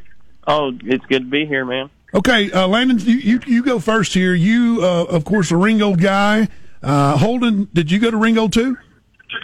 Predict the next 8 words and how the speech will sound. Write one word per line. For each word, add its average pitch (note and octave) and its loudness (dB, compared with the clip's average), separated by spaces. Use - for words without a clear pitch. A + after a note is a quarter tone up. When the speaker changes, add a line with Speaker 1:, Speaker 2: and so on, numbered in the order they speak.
Speaker 1:
I B2 2
did, C3 0
sir. G#2+ -4
Speaker 2:
Okay, G3+ 0
so - -2
both A3+ 0
Ringgold G#3 2
guys. E3+ 2